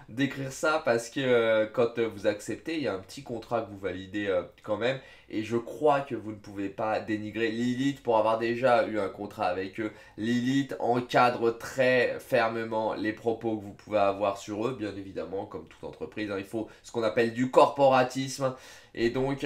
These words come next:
vous devez avoir une attitude qui ne leur déplaît pas. C'est normal,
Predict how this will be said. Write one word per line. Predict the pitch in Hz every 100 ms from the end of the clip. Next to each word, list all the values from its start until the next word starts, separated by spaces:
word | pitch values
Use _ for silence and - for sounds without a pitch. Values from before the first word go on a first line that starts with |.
| 113
vous | 107 120
devez | 117 123 120 131 123
avoir | 107 113 113 117 120 120 -
une | 127 120
attitude | 123 120 131 127 - 151 151 139 127 -
qui | - 170 180
ne | 170
leur | 160 156 135
déplaît | 123 156 151 139
pas. | 131 127 135 - -
C'est | - 190
normal, | 175 160 143 143 135